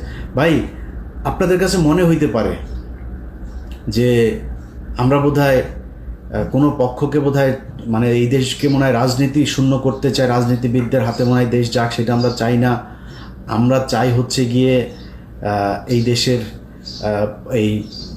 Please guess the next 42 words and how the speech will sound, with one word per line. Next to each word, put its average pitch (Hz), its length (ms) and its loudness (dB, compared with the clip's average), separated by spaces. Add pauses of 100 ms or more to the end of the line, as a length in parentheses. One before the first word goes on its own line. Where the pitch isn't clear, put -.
(140)
তৃতীয় 139 280 4 (100)
পক্ষ 127 300 0
শক্তি 123 420 0
এসে 120 160 -2
তারপর 120 300 0
এই 120 80 2
দেশ 127 240 -2
নিয়ে 135 120 2
নেক। 139 140 0 (460)
এত - 140 -4
কিছু 170 240 2
মনে 175 200 4
করার 175 220 2
কিছু 151 220 0
নাই 135 200 4
ভাই। 92 220 2 (1400)
আপনি 147 540 4 (380)
যদি 120 220 2
মনে 131 260 4
করেন 165 340 2
যে 131 120 0
আমরা 131 440 2 (260)
বিক্রি 131 320 2
হয়ে 156 160 4
যাইতে 160 260 2
পারি, 175 320 2 (680)
এ-, 110 40 -6 (180)
এখনও 156 420 2
কারোর 156 280 2
অত 156 180 2
টাকা 135 280 0
হয় 113 220 2
নাই 92 340 0
যত 107 220 0
টাকা 113 260 -2
আওয়ামী 110 240 2
লীগের 110 300 2
ছিল, 90 200 -4 (460)
বিক্রি 127 260 2
হওয়ার 143 160 4
সুযোগ 143 360 0
ছিল। 98 240 -2